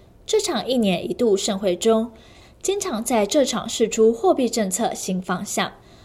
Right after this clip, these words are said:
而美国联准会的下一步动作无疑是全场的焦点之一。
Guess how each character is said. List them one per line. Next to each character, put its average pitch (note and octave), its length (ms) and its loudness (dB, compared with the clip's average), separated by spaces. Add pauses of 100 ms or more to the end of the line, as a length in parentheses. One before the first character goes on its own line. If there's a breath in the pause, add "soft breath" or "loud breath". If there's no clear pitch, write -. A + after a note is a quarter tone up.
(400 soft breath)
而 D4+ 160 0
美 F#4+ 180 0
国 G#3+ 240 8
联 G#3 220 4
准 C#4+ 180 0
会 A3+ 220 4
的 F#3+ 160 2
下 F#3+ 240 0
一 F3 80 0
步 F3 240 6
动 G#3 240 0
作 F#3+ 340 2
无 G3+ 200 2
疑 B3+ 100 2
是 D4+ 260 2
全 F#3 240 -2
场 A3 280 -4
的 D3 120 -8
焦 F3 280 0
点 F3 200 -2
之 F#3 220 -2
一。 G3 320 -2